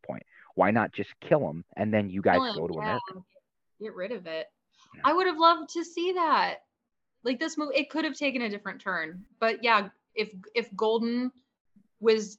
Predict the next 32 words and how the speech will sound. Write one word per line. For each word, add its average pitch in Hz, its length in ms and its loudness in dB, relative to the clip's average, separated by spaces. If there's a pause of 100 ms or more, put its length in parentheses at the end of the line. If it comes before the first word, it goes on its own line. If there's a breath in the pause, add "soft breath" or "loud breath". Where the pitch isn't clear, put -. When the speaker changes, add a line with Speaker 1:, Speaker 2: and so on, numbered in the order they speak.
Speaker 2:
straight 220 440 2
up 202 340 2
just 208 240 -6
like, 196 380 0 (420)
'cause 262 180 -6
Silver 311 380 4
later, 220 540 2
once 214 260 -2
Silver 233 300 0
is, 202 120 -6
like, 196 200 -2
in 185 360 -6
love, 220 440 0
in 190 200 -2
love 160 380 -6 (380)
with, 185 260 2 (160)
with 185 240 -2
him, 175 460 -4 (360)
she's, 226 540 -4 (260)
and 202 420 2
Golden's 202 380 -2
like, 185 260 0
"Don't 202 240 -2
chop 185 220 2
your 180 120 -2
legs 208 280 0
off." 175 300 0
She's 190 240 -4
like, 185 520 -2 (440)
uh, 185 220 4
she 226 160 -2
threatens 233 640 -2